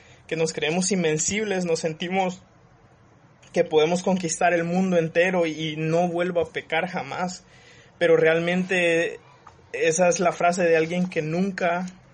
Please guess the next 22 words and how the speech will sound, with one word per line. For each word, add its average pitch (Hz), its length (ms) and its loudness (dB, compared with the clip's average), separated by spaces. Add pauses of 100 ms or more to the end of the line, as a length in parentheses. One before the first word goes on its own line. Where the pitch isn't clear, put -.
(600)
ha, 156 360 0
ha 160 60 2
intentado 170 580 0
realmente 165 520 -2 (340)
luchar 170 440 -2
contra 156 260 -4
el 147 80 -8
pecado 160 400 0
hasta 147 220 -6
ese 156 180 -6
momento. 151 500 -8 (760)
Porque, 170 340 -2
hermano, 170 300 2 (1000)
el 160 140 -2
pecado 175 380 2
es 190 280 -4
tan 208 220 0
engañoso, 180 680 0 (1040)
el 156 140 -4
corazón 160 480 0
tan 165 220 0
débil, 175 460 2